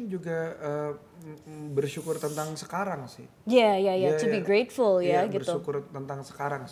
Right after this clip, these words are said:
Speaker 1: Ini dapatnya apa hari ini? Karena aku pernah juga diomongin sama salah satu mentorku gitu, Ya saya mah "Saya hari ini dapat segini, emang rezeki saya segini," gitu.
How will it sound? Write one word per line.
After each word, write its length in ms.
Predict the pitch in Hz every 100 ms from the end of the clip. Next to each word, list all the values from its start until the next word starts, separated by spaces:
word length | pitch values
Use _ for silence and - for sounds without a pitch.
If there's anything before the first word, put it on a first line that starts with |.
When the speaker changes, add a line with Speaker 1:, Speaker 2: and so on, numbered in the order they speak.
| -
Speaker 1:
Ini 220 | 147 160
dapatnya 400 | 139 135 123 143
apa 220 | 143 147 151
hari 220 | 135 139
ini? 140 | 143 139 - - - - -
Karena 260 | - 147 220
aku 140 | 220
pernah 420 | 226 214 196 190 165
juga 240 | 151 147
diomongin 460 | 147 151 147 151 151
sama 200 | 147 147
salah 160 | 143 143
satu 100 | 143
mentorku 360 | 143 139 156
gitu, 220 | 160 147 139
Ya 160 | 143
saya 280 | 139 135 165
mah 320 | 208 240 208 160 - _ _ _ _ _ -
"Saya 240 | - 135 135
hari 240 | 139 135
ini 100 | 143
dapat 460 | 139 - 139 - -
segini, 400 | 123 117 185 208
emang 240 | 117 113
rezeki 200 | 110 -
saya 120 | 113 104
segini," 400 | 107 135 196 170
gitu. 380 | 208 - -